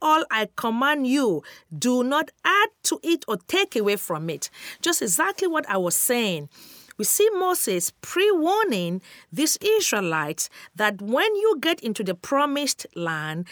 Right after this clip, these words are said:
don't become tempted or curious to figure out how these pagan nations worship their gods,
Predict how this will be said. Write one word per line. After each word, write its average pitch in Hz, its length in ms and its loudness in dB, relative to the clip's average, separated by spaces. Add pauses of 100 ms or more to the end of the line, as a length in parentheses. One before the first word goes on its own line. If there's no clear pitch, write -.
(380)
don't 359 300 2
become 294 460 0 (880)
tempted 359 500 0 (380)
or 202 320 -2
curious 220 720 2
to 214 160 -4
figure 330 480 0
out 170 380 -2 (120)
how 240 180 4
these 220 280 -4
pagan 285 520 0
nations 247 640 0
worship 208 500 -2
their 160 180 -4
gods, 165 580 0